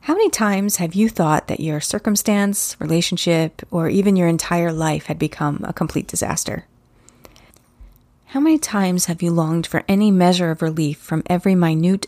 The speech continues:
abusive detail of your life in that moment?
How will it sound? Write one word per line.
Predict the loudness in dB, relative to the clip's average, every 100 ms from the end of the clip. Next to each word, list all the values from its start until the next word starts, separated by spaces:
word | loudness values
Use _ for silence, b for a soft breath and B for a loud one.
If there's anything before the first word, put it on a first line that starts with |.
| -6
abusive | -2 0 0 -2 -4
detail | -6 -4 0 0
of | 0 -2
your | 0
life | 2 0 -2
in | -6
that | -6 -4
moment? | -6 -6 -12 -18